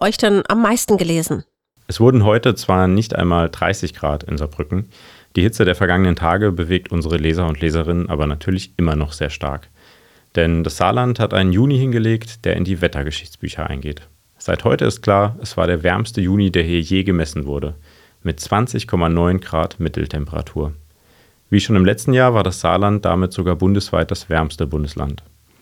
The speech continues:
Speaker 2: Dazu kommt, es war deutlich trockener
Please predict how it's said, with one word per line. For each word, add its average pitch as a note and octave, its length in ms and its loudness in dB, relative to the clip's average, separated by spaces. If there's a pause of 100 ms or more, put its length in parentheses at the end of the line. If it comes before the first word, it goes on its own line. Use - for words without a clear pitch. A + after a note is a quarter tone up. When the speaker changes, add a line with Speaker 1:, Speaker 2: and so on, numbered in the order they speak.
(340)
Speaker 2:
Dazu E2 260 -4
kommt, A2 400 0 (100)
es - 160 -10
war F2+ 80 4
deutlich F#2+ 480 0
trockener D2+ 540 -2